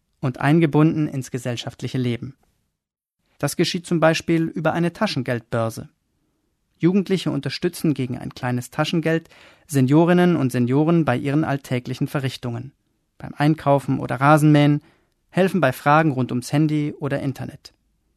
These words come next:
Oder sie gehen zusammen ins Theater oder ins Konzert. So entsteht ein Miteinander. Das gilt auch für das Projekt Erzählcafé, bei dem die Älteren den Schülerinnen und Schülern von ihren Erfahrungen erzählen.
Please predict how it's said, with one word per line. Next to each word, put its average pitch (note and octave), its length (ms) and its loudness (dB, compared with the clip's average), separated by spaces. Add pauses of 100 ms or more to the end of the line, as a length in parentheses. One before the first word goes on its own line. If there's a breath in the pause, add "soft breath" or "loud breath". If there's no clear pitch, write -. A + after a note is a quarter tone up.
(500)
Oder F3+ 220 4
sie F3+ 120 0
gehen E3+ 240 4
zusammen D3 340 2
ins D#3 180 0
Theater F#3 400 -4
oder B2+ 180 -6
ins B2+ 160 -8
Konzert. - 560 -6 (800)
So D#3+ 200 0
entsteht C#3 640 -4
ein C#3 200 0
Miteinander. A#2+ 680 -4 (1040)
Das - 180 -8
gilt F3+ 180 0
auch D#3+ 160 0
für - 160 -6
das D3+ 160 0
Projekt D#3 560 -4
Erzählcafé, C#3+ 800 -6 (380 loud breath)
bei C#3 120 -2
dem D#3 160 6
die C#3 120 2
Älteren F3+ 600 0
den C3 160 -2
Schülerinnen E3 640 2
und C3+ 180 -4
Schülern E3 380 2
von D#3 200 -2
ihren D3 260 0
Erfahrungen C3 600 -2
erzählen. B2+ 600 -4